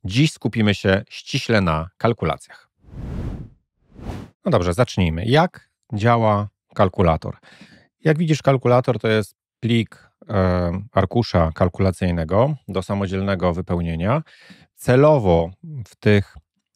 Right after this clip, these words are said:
komórkach, jak możesz zobaczyć, nie ukrywam formuł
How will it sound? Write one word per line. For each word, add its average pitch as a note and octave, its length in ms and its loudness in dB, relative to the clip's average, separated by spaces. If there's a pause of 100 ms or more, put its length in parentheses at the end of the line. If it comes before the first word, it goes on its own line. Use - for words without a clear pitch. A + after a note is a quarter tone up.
komórkach, G2+ 640 2 (920)
jak G#2 140 -2
możesz F#2 240 0
zobaczyć, F#2 540 -2 (120)
nie A2 340 2
ukrywam G2 840 2 (440)
formuł F2+ 600 2